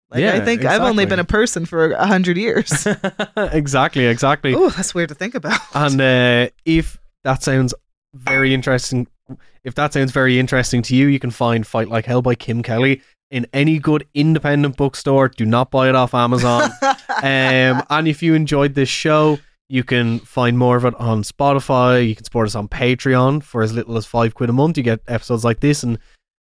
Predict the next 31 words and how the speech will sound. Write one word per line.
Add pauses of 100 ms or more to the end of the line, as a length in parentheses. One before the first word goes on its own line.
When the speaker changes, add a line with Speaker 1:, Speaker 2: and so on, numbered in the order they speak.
(200)
Speaker 2:
early
bonus
episodes.
You
get
cool
stuff.
At
a
hundred
patrons, (420)
you're
gonna
get
to
decide
what
tattoo
I
get,
which (100)
I
feel
like
is
gonna
be
a
big
mistake. (560)
But,